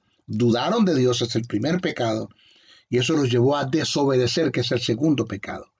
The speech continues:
Entonces, cuando el hombre cae, no sé si usted se acuerda que trataron de cubrir sus vergüenzas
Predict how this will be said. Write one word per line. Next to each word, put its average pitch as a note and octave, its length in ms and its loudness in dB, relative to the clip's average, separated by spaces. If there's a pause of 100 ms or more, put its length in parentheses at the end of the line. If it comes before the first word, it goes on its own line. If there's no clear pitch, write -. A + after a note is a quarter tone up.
(880)
Entonces, - 340 -4
cuando D3 360 2
el C3 80 0
hombre G#3 360 2 (100)
cae, D#3+ 540 -2 (960)
no A#2 120 -2
sé D#3+ 140 -2
si F3+ 100 -2
usted D#3+ 180 -2
se E3+ 180 -2
acuerda D#3+ 440 0
que C3+ 120 -4
trataron C#3 460 0
de D3+ 140 -2
cubrir C3+ 360 2
sus C3 220 2
vergüenzas A#2+ 1040 0